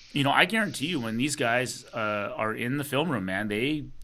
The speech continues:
they focus on their blocking. These guys take pride in their blocking, and they're expected to block. You know, a guy like Brandon Ayuk on almost any other team in the league would not be expected to, to have the duties that he has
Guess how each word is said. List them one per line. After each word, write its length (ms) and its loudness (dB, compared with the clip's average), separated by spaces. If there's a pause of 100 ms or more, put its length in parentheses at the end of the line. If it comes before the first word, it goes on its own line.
(100)
they 140 8
focus 520 2
on 180 6
their 120 2
blocking. 420 0
These 140 -4
guys 180 2
take 240 -4
pride 540 2
in 220 -4
their 120 -2
blocking, 500 -2
and 120 -2
they're 100 0
expected 520 -2
to 60 -6
block. 440 -8 (320)
You 100 0
know, 100 4
a 60 2
guy 220 6
like 200 2
Brandon 420 4
Ayuk 640 -2
on 160 0
almost 520 0
any 260 0
other 180 0
team 300 0
in 80 2
the 100 -4
league 440 -4 (340)
would 280 4
not 260 8
be 160 2
expected 640 2
to, 180 -8 (140)
to 180 2
have 320 4
the 100 -4
duties 640 -2
that 180 0
he 180 -2
has 540 -2